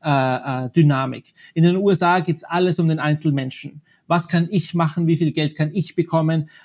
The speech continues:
Wie werde ich nicht für die Gesundheitsversorgung von meinem Nachbarn zahlen? Diese Gesundheitsversorgungssache in den U S A ist ein extrem langer, schrottiger Weg nach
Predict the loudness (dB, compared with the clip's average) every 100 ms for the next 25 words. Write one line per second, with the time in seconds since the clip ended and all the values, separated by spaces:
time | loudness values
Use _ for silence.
0 | _ 0 2 2 2 0 0 -2 -2 -2
1 | -2 -2 -6 -4 4 4 4 2 0 0
2 | -2 -2 -2 0 -2 -2 -2 -2 -2 -2
3 | -4 -4 -6 -6 -8 -10 -12 -18 -20 -20
4 | _ _ _ _ _ -2 2 2 2 2
5 | 2 2 0 0 0 2 2 0 -2 -6
6 | -8 -2 -2 0 0 0 0 2 0 0
7 | 0 -2 -4 -8 -10 -4 0 4 4 4
8 | 4 2 0 -2 -2 0 -2 -2 -4 -4
9 | -8